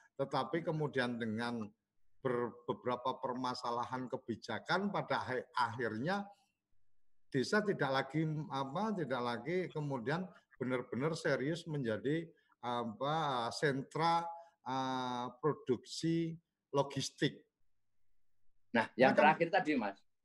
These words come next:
Speaker 2: Yang
Speaker 1: Ah.
Speaker 2: terakhir tadi saya setuju. Kita baru bicara potensi ini.
Speaker 1: Hmm,
Speaker 2: Kalau
Speaker 1: hmm.
Speaker 2: saya masih tetap bicara potensi nanti gitu loh. Karena
Speaker 1: Hmm.
Speaker 2: kan dengan adanya dulu kan,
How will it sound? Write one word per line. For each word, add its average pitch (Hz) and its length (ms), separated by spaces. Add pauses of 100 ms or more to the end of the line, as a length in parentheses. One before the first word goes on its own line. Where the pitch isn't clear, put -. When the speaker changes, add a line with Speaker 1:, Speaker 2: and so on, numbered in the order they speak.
(160)
Speaker 2:
Yang 147 200
Speaker 1:
Ah. - 40
Speaker 2:
terakhir 160 320
tadi 180 200
saya 208 120
setuju. 135 400 (720)
Kita 262 240
baru 180 160
bicara 180 320
potensi 214 440
ini. 113 240 (640)
Speaker 1:
Hmm, 165 300
Speaker 2:
Kalau 147 160
Speaker 1:
hmm. 156 80
Speaker 2:
saya 202 120
masih 254 280 (240)
tetap 127 240
bicara 117 320
potensi 107 480
nanti 85 280
gitu 73 200
loh. 69 100 (300)
Karena 214 320
Speaker 1:
Hmm. 269 80
Speaker 2:
kan 285 80 (480)
dengan 196 360
adanya 175 320
dulu 208 200
kan, 208 200